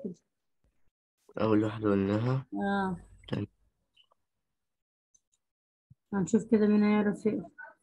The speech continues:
Speaker 1: آه. ايه ح-، إيه، استنى. ما دي برضو قلناها قبل كده، ما دي نفسها.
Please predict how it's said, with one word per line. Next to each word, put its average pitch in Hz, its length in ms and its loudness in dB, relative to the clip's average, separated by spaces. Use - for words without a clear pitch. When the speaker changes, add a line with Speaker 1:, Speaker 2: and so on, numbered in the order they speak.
Speaker 1:
آه. 208 720 4
ايه 247 100 8
ح-، 240 120 0
إيه، 214 420 2
استنى. 190 300 -6
ما 208 80 2
دي 214 120 6
برضو 226 260 6
قلناها 220 280 8
قبل 202 160 0
كده، 226 240 0
ما 196 80 -2
دي 214 100 2
نفسها. 214 380 0